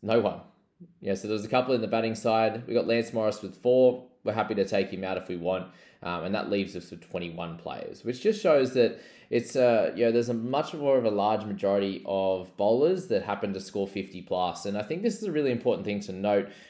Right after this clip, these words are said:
when you are selecting your team, that, you know, very, very likely that you should be selecting, if you're looking for consistency especially,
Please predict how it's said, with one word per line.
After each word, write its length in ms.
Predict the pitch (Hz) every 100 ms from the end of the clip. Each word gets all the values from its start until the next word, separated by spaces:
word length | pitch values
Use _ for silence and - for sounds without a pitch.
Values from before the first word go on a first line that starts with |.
| _
when 160 | 120
you 160 | 170 143
are 160 | 113 117
selecting 460 | - 113 113 104
your 120 | 98
team, 380 | 92 120 120 113
that, 260 | 104 104 - - _ _
you 120 | 135 120
know, 80 |
very, 200 | 104 147
very 180 | 165 156
likely 420 | 113 117 120 123
that 120 | 110 101
you 100 | 107
should 220 | - 127
be 100 | 165
selecting, 800 | - 107 113 113 113 104 101 101
if 120 | 104
you're 80 | 127
looking 280 | 151 196
for 100 | 190
consistency 760 | - 101 - 120 - 156 147 131
especially, 760 | 104 - 110 - 170 247 254